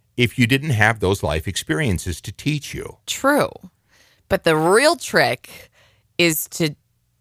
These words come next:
Speaker 2: think about what you've learned so far and the advice you would give your younger self and try and figure out what your future self would tell you now.
Speaker 1: I think that's the position a lot of parents feel like they're in with their own kids.
Speaker 2: You know,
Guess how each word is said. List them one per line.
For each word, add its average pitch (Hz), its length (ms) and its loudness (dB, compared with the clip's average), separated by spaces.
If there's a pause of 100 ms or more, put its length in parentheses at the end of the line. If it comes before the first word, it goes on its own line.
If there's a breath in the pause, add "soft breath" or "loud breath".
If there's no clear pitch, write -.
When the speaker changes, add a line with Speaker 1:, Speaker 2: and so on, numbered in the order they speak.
(100)
Speaker 2:
think 202 200 2
about 180 320 4
what 165 200 4
you've 143 200 -6
learned 151 400 0
so - 280 -2
far 147 380 2
and 135 180 -4
the 135 120 -4
advice 139 420 2
you 139 80 -4
would 135 120 -6
give 147 200 -4
your 131 120 -2
younger 208 400 2
self 135 480 2
and 139 180 -2
try 147 280 2
and 131 320 0 (880)
figure 156 320 2
out 135 240 4
what 139 220 0
your 135 280 -4 (760)
future 311 440 0
self 147 380 -4
would 151 160 -4
tell 151 200 0
you 147 200 -4
now. 131 440 -2 (300)
Speaker 1:
I 104 80 2
think 143 160 2
that's 135 240 2
the 139 80 0
position 123 560 2
a 113 80 2
lot 98 180 4
of 98 140 -2
parents 117 500 0
feel 113 260 2
like 95 260 2
they're 101 200 6
in 104 180 6
with 80 140 -2
their 85 180 2
own 82 180 -2
kids. 76 420 0
Speaker 2:
You 180 80 6
know, 185 420 4